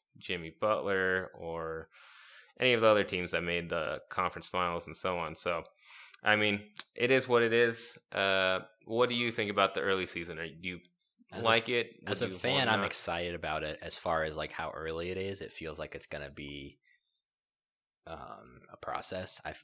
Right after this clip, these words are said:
Speaker 2: could totally see a lot of players coming in fatigued and coming in even, I think, actually, I think they'll come in fatigued, but they may not come in as rusty.
Speaker 1: Mm-hmm.
Speaker 2: Um, which could, which based on your mindset on it,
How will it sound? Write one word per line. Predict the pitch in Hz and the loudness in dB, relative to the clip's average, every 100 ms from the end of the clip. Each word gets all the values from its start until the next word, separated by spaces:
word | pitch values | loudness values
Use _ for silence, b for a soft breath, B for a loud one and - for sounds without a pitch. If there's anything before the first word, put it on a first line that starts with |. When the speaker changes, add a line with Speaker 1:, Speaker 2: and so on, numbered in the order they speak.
| - | -14
Speaker 2:
could | - - | -14 -8
totally | - 87 82 78 | -6 -4 -4 -4
see | - | -4
a | 80 | -2
lot | 76 76 | -4 -4
of | 78 | -6
players | 80 78 78 76 | -6 -4 -4 -6
coming | - 85 85 | -8 -8 -8
in | 85 | -10
fatigued | 87 92 - 92 104 117 - - | -10 -10 -4 -4 -4 -8 -20 -12
and | 73 76 76 78 | -8 -6 -8 -8
coming | 82 78 78 | -10 -8 -6
in | 78 78 76 73 | -6 -6 -10 -16
even, | 80 76 73 139 _ _ _ _ _ _ _ _ _ _ - | -16 -14 -14 -16 _ _ _ _ _ _ _ _ _ _ -10
I | 95 | -6
think, | 143 - - | -6 -6 -6
actually, | 95 - 92 82 | -4 -2 -4 -4
I | - | -6
think | 107 98 82 | -6 -6 -4
they'll | 92 | -4
come | - 98 | -2 -4
in | 95 | -6
fatigued, | 92 - 87 101 | -8 -4 -4 -4
but | - | -6
they | 80 | -8
may | 78 82 | -6 -6
not | 80 - | -8 -8
come | 80 | -10
in | 76 76 | -10 -12
as | 64 - | -12 -10
rusty. | 69 - - 110 127 _ _ 104 | -8 -8 -6 -6 -8 _ _ -12
Speaker 1:
Mm-hmm. | 98 82 - 90 | -10 -12 -8 -2
Speaker 2:
Um, | 85 78 71 69 - - | -2 -2 -4 -12 -20 -8
which | 98 - - - - | -4 -2 -2 -6 -12
could, | - 104 - 90 | -6 -6 -8 -14
which | 92 95 - | -4 -4 0
based | 92 92 | -2 0
on | 92 87 | -2 -2
your | 87 | -4
mindset | 87 85 85 98 95 | -4 -4 -2 -4 -2
on | 98 | -2
it, | 104 | -4